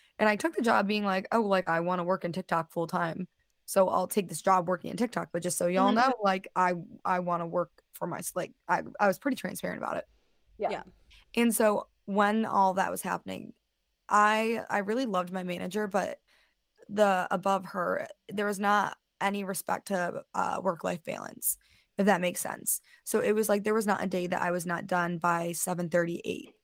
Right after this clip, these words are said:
Speaker 1: and work on it at five. And I had all these other things that
Speaker 2: Oh,
Speaker 1: I knew.
Speaker 2: wow.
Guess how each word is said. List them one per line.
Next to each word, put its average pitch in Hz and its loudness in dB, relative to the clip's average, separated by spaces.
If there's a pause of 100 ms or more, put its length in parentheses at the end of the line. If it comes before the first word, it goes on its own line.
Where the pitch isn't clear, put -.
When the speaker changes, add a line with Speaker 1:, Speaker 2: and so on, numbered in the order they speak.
(260)
Speaker 1:
and 214 4
work 208 4
on 185 4
it 180 -4
at - -6
five. - -2
And 202 0
I 190 4
had 185 -2
all 202 4
these 208 0
other 190 0
things - -6 (420)
that 240 6
Speaker 2:
Oh, 269 8
Speaker 1:
I 196 2 (220)
knew. 185 2
Speaker 2:
wow. 185 -2